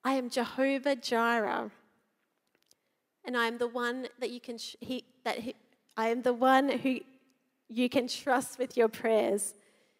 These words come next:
even the ones that seem like they aren't going answered. Prayer is such a gift when we understand it as relational with a relational God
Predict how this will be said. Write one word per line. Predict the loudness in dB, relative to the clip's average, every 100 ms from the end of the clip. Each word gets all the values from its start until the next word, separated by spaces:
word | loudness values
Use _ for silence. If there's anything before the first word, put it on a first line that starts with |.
| _
even | -4 -2 0
the | 0
ones | 0 0
that | -2 -4
seem | -6 -6 -4
like | -6 -4
they | -4
aren't | -4 -6 -6
going | -6 -4 -4
answered. | -4 -6 -8 -12 -8 -8 -10 -20 _ _ _ _ _ _ _ _ _ _ _ _ _ _ _ _ _ _ _ _ _ _ -4
Prayer | 0 4 4
is | 2
such | 0 -2 -2
a | -8
gift | -2 -2 0
when | 0
we | 2
understand | 2 2 2 0 0 2 4
it | 4
as | 4 2 -2
relational | -8 -4 -2 -2 -6 -8 -4 -2
with | -2
a | -2
relational | -2 0 0 0 -2 0 0
God | 2 4 6 4 0